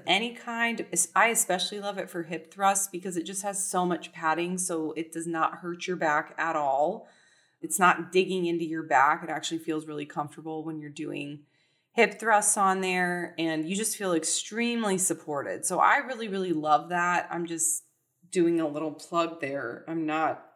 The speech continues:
sponsored or anything, but I love, love that bench.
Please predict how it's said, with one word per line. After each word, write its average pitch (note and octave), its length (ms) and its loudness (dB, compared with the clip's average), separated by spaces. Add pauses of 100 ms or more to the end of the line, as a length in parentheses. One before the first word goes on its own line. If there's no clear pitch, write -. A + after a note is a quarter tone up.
sponsored - 560 0
or F#3+ 100 -6
anything, F#3 460 -2
but D#3+ 240 4
I D#3+ 100 2
love, D#3+ 640 -4 (440)
love F#3 360 6
that D3 220 4
bench. - 480 -4